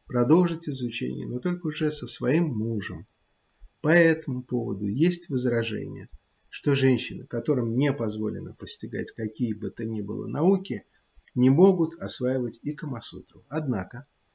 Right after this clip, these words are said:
Ватсьяна считает, что это не приведёт ни к чему хорошему, ведь женщины уже открыли практику Камасутры, и подобная практика происходит из Кама-шастры или из самой науки Кама.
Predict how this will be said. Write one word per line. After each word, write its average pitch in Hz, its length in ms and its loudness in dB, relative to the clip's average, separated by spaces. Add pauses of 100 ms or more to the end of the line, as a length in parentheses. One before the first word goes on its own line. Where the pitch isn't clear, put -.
(220)
Ватсьяна 185 640 4
считает, 113 540 -6 (200)
что - 200 -2
это 196 180 4
не 208 140 6
приведёт 175 560 4 (120)
ни 117 140 -2
к 117 100 -8
чему 151 240 0
хорошему, 110 680 -6 (420)
ведь 113 140 2
женщины 131 600 2 (240)
уже 123 200 2
открыли 185 440 4
практику 110 460 -2 (100)
Камасутры, 107 680 -6
и - 40 -18
подобная 131 440 -2
практика 175 560 -4 (340)
происходит 139 600 4
из 113 220 -6
Кама-шастры 151 960 -2 (320)
или 117 200 -2
из - 180 0
самой 131 300 0
науки 113 440 -4
Кама. - 380 -10